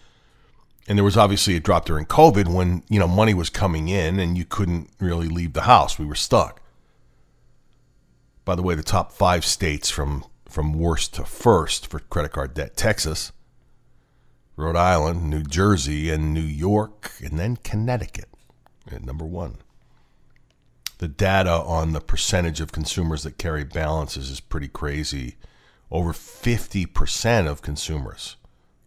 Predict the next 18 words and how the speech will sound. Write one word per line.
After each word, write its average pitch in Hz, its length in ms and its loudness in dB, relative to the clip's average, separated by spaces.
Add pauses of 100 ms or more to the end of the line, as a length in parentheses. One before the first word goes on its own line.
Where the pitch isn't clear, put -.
are 76 80 -6
what 76 200 -6
they 69 120 -6
call 71 440 -4
revolvers. 90 920 2 (1120)
There 76 80 -8
are 71 40 -8
two 95 200 -2
types 92 320 -2
of 76 80 -6 (120)
folks - 380 -2
that - 140 -12
use 73 340 -8 (220)
credit 80 240 -4
cards, - 340 -12
revolvers 80 640 -2
and 78 140 -2
transactors. 76 800 -4